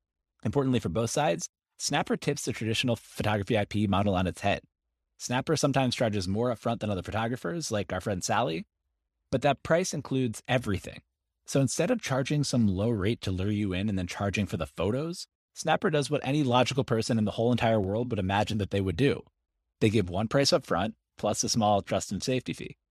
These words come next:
That price comes with all the photos from the shoot, as it should. B two C was the plan coming out of Y C in early twenty seventeen,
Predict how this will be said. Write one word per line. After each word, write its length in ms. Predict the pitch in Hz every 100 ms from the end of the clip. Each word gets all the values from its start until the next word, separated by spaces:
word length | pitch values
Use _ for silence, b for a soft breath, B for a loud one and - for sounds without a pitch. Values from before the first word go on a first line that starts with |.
| -
That 140 | 104
price 260 | - 123 113
comes 400 | - 104 113 98
with 200 | 104 95
all 160 | 98 107
the 100 | 120
photos 320 | 104 107 107
from 120 | 131
the 60 | 120
shoot, 300 | - 85 - -
as 120 | 92
it 140 | 92 -
should. 300 | 185 - - _ _ _ _ _ _ _ _ _ _ _ _
B 100 | 151
two 80 | 226
C 260 | 240 - 135
was 180 | 123 -
the 60 |
plan 300 | - 107 107
coming 240 | 101 101 95
out 80 |
of 80 | 87
Y 200 | 82 85
C 280 | 82 85 82
in 140 | 80
early 240 | 78 90 82
twenty 240 | 85 80
seventeen, 640 | 78 87 80 - 120 151